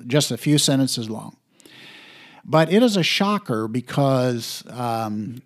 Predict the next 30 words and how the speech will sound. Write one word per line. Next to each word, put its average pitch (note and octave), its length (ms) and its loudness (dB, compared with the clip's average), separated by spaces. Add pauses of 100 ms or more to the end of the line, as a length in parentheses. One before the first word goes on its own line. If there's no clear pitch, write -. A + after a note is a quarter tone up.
(120)
uh, C3+ 400 -14
for C#3+ 120 0
reasons D3+ 340 4
I'll C3 140 2
explain D#3 360 0
in C3 140 2
a A#2+ 40 -2
minute C3 360 2
constitutionally, C3 720 0
but A2+ 160 -4
also G3+ 460 4
because C3 320 -2
of B2 100 -8
how F3+ 340 0
much D3 540 -2
momentum C3 520 -2
it A#2+ 100 -8
had C#3 260 -2
behind B2 440 0
it. G#2+ 80 -6
Over D#3 300 2
a B2 40 -4
hundred E3+ 480 0
and, B2 260 -6 (120)
I A#2+ 80 -8
think, E3+ 160 -4
a C3+ 40 -2
hundred E3+ 240 2
and B2 160 -4
twenty-six, - 1120 -6